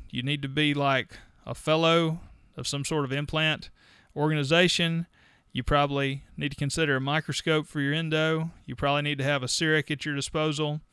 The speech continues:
Um, you know, these are all the high-tech things those people are gonna expect if you're planning on doing that kind of dentistry. Uh, and it, it can be done, and it can be profitable,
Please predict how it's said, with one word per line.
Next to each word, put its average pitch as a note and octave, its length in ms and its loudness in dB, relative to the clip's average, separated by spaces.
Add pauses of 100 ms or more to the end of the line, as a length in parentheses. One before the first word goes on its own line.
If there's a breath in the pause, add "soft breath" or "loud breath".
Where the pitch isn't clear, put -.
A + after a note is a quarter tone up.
(460 loud breath)
Um, B2+ 460 0 (500)
you D3 120 -6
know, C#3 300 -2
these E3 260 2
are E3 100 2
all E3 180 6
the C#3+ 120 0
high-tech D#3 480 2
things D#3 260 -4
those D3+ 180 2
people D#3+ 300 -2
are C#3 80 0
gonna D3 220 0
expect E3 600 0 (500 soft breath)
if E3+ 460 2
you're D3+ 420 0 (360)
planning E3 320 0
on C#3+ 160 0
doing D#3+ 240 0
that D3+ 180 0
kind D#3 220 0
of C3 80 -2
dentistry. C#3 640 -2 (420 soft breath)
Uh, C#3 140 -2
and D#3 200 -2
it, F#3+ 260 4 (120)
it F3+ 220 -2
can A3+ 240 0
be A3 100 0
done, G3+ 420 -2
and C#3 120 -2
it C#3 120 -6
can A#3 340 -2
be A3+ 140 -2
profitable, E3+ 760 0